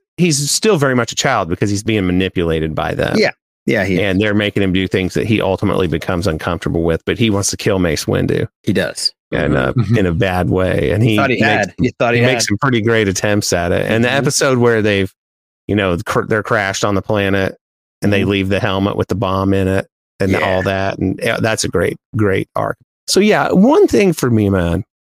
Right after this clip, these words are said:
Speaker 1: I liked, I had fun with the episode,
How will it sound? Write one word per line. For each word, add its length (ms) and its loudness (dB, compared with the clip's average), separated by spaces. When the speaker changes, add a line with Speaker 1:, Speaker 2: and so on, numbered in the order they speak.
Speaker 1:
I 140 0
liked, 580 0
I 80 0
had 220 0
fun 320 0
with 100 2
the 140 2
episode, 520 0